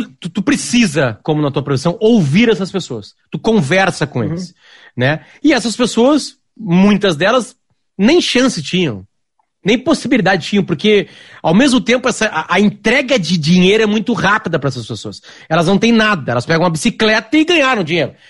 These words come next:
Speaker 1: É pouco, a gente tá discutindo uma outra coisa que eu sei. Como é que eles jogam? Como é que é o psicológico desse cara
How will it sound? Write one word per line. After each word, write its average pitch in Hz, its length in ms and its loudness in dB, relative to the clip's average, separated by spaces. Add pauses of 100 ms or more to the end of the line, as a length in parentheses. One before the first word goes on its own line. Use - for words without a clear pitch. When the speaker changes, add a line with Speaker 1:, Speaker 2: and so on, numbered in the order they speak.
(120)
Speaker 1:
É - 100 -4
pouco, 175 500 0
a 127 40 -2
gente 120 80 -6
tá 160 80 -4
discutindo 156 380 -6
uma 185 120 2
outra 196 220 0
coisa 170 240 0
que 131 100 -4
eu 123 60 0
sei. 107 320 -4 (1000)
Como 254 220 2
é 403 60 0
que - 140 -4
eles 285 380 2
jogam? 143 300 -2
Como 202 180 0
é 294 60 2
que - 140 -4
é 285 40 2
o 277 80 -2
psicológico 233 560 0
desse 233 440 0
cara 135 420 -4